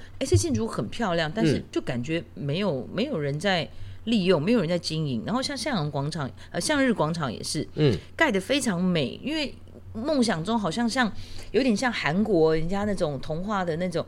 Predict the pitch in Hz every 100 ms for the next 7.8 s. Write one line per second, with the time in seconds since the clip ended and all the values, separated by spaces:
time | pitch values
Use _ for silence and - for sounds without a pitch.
0 | - - - 214 214 208 220 202 151 175
1 | 196 151 143 143 165 165 147 165 151 120
2 | 208 196 349 403 208 175 208 139 180 160
3 | 135 151 127 110 107 98 247 359 294 269
4 | 403 302 202 160 147 139 156 202 175 -
5 | - 170 151 151 143 135 127 123 - 80
6 | 53 - 156 117 - 214 226 185 - 165
7 | 165 110 101 117 - 131 110 98